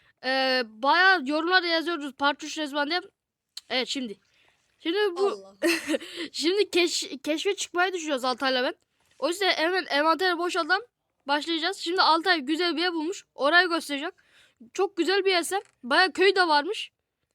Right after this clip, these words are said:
Speaker 1: Bu evi kırırız, oraya taşınırız. Değil mi Altay?
Speaker 2: İnşallah.
Speaker 1: Şimdi önceki bölüm birkaç elmas da
Speaker 2: Lan benim
Speaker 1: bulduyduk.
Speaker 2: gaz bıçağım nerede?
Speaker 1: Bilmiyorum. Neyse.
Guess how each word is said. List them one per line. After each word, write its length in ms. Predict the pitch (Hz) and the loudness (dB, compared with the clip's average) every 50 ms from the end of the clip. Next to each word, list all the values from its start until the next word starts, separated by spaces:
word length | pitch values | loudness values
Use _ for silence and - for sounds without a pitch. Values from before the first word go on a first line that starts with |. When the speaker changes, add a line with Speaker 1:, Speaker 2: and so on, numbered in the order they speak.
| _ _ _ _ _ _ _ _ _ _ _ _ 269 | _ _ _ _ _ _ _ _ _ _ _ _ -2
Speaker 1:
Bu 120 | 330 392 | 0 2
evi 160 | 415 370 320 | 2 2 0
kırırız, 360 | 254 349 392 392 415 440 427 - - | 2 2 2 2 2 0 -2 -2 -2
oraya 260 | 320 339 381 392 370 | 0 2 2 2 2
taşınırız. 560 | 277 262 233 226 226 220 196 - - - _ _ _ - | 0 -2 -4 -6 -12 -14 -14 -14 -16 -18 _ _ _ 0
Değil 100 | 285 359 | 2 4
mi 80 | 381 | 4
Altay? 200 | 359 - - 349 349 _ _ _ _ _ _ _ _ _ _ _ _ _ _ _ _ _ _ _ _ | 4 2 0 -4 -8 _ _ _ _ _ _ _ _ _ _ _ _ _ _ _ _ _ _ _ _
Speaker 2:
İnşallah. 320 | - - - 214 202 196 _ _ _ _ _ _ _ _ _ _ _ _ _ | -20 -20 -20 -20 -20 -20 _ _ _ _ _ _ _ _ _ _ _ _ _
Speaker 1:
Şimdi 160 | - 339 440 480 466 339 | -4 -2 2 2 2 2
önceki 380 | - 320 349 330 392 440 440 453 | 2 0 2 4 4 4 4 4
bölüm 280 | 453 427 427 466 415 349 | 4 4 2 2 0 0
birkaç 240 | 359 392 403 - - | 2 2 0 0 0
elmas 400 | - 277 294 320 349 392 381 - | 0 0 2 4 2 2 2 2
da 40 | 392 | -2
Speaker 2:
Lan 80 | 349 262 | -2 -2
benim 100 | 269 269 | -2 -4
Speaker 1:
bulduyduk. 420 | 233 254 247 233 302 381 254 220 | -4 -4 -4 -4 -4 -6 -6 -8
Speaker 2:
gaz 320 | - 254 269 269 - _ 240 | -14 -14 -14 -14 -16 _ -20
bıçağım 320 | 233 - - 311 339 359 370 | -20 -18 -14 -12 -12 -12 -10
nerede? 360 | 427 427 427 453 440 392 349 - - _ _ _ _ _ _ _ _ _ _ _ _ _ _ _ _ _ _ _ _ _ _ _ _ _ _ _ _ _ _ _ - - _ _ _ _ _ _ _ _ _ - | -10 -8 -6 -6 -8 -8 -8 -14 -20 _ _ _ _ _ _ _ _ _ _ _ _ _ _ _ _ _ _ _ _ _ _ _ _ _ _ _ _ _ _ _ -20 -20 _ _ _ _ _ _ _ _ _ -14
Speaker 1:
Bilmiyorum. 360 | 247 233 233 220 214 202 - _ _ _ _ _ _ _ _ _ _ _ - - - _ _ _ _ _ _ _ _ _ _ _ _ _ _ _ | -10 -8 -6 -6 -6 -6 -8 _ _ _ _ _ _ _ _ _ _ _ -20 -20 -20 _ _ _ _ _ _ _ _ _ _ _ _ _ _ _
Neyse. 320 | - 254 254 240 - - | -2 -2 0 0 -2 -6